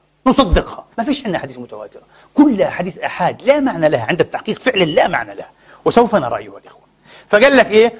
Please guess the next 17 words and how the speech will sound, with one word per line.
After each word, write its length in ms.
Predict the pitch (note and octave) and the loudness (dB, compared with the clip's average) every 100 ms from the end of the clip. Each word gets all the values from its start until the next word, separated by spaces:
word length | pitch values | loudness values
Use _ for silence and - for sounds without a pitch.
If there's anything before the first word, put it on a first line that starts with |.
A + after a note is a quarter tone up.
| - | 2
نسخت 420 | C4 A3+ F#3 - | 4 4 4 2
التلاوة 580 | F3+ - G#3+ B3+ C4 B3 | 0 2 6 6 6 6
لكن 300 | A3 - G#3 | 4 6 4
بقي 320 | A3+ A#3+ C4 | 4 4 4
الحكم. 420 | C4 C4+ - D#3+ - _ _ _ _ - B3+ | 4 4 2 0 -4 _ _ _ _ -8 2
والقسم 460 | C#4+ - E4+ B3+ | 4 6 6 6
الثالث 440 | C#4+ D4 B3 A3 G#3+ | 6 6 6 6 6
وهو 260 | B3 A#3 | 6 6
الأهون 440 | A#3 G#3+ D3 C3 - | 6 4 4 0 0
حقيقة، 600 | - G3+ - - F#3+ B3+ - _ C#3 | 0 2 2 0 0 -2 -6 _ -2
آه، 140 | - _ - | -2 _ 2
لكن 240 | A3+ A3+ | 2 6
هذا 180 | A3 B3 | 6 8
الذي 340 | G#3+ G3+ F#3 G3 | 6 8 8 8
بالغ 280 | A3+ F#3+ | 6 6
فيه 200 | D3+ F3+ | 4 4
بعض 260 | D#3 G#3 A3 | 6 6 6